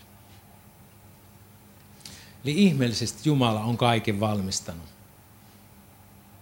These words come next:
Ja vielä se on, se ei ole yhtään epäreilua, että Jeesus meidät tuomitsee. Hän on tosi Jumala, tosi ihminen. Hän on meidän tuomarimme. Hän tietää, mitä me ollaan.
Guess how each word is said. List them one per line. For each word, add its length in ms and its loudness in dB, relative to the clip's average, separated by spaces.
Ja 160 -2
vielä 280 4
se 180 0
on, 180 -2
se 140 0
ei 80 4
ole 80 0
yhtään 460 4
epäreilua, 580 2
että 160 -4
Jeesus 340 0
meidät 260 -8
tuomitsee. 540 -10
Hän 180 2
on 80 0
tosi 320 0
Jumala, 400 2
tosi 400 -2
ihminen. 420 -8
Hän 200 -2
on 60 -2
meidän 200 -6
tuomarimme. 580 -10
Hän 120 -8
tietää, 400 -10
mitä 220 -12
me 140 -10
ollaan. 320 -8